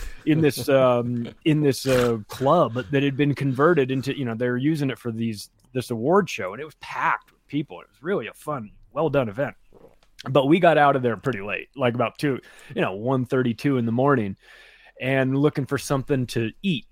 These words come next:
Speaker 1: And right or, not too far away, they have all these food trucks. So we said, "Oh, this looks like a good place." So we stopped for the food trucks, and one of the other, uh, T N T radio guys was there.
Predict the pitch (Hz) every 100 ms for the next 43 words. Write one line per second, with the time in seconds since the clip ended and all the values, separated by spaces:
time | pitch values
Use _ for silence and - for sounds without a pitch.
0 | _ 139 131 139 156 160 - 147 156 -
1 | 175 - 151 139 180 170 135 135 135 123
2 | 117 - - 160 160 - 110 90 - 127
3 | 117 120 135 - 170 165 160 156 147 143
4 | 156 202 143 - 127 113 - 131 131 127
5 | 113 - 135 - 139 127 - 110 104 120
6 | 135 123 120 120 120 117 110 107 104 135
7 | 117 - 120 104 113 113 104 107 110 -
8 | 104 - 110 110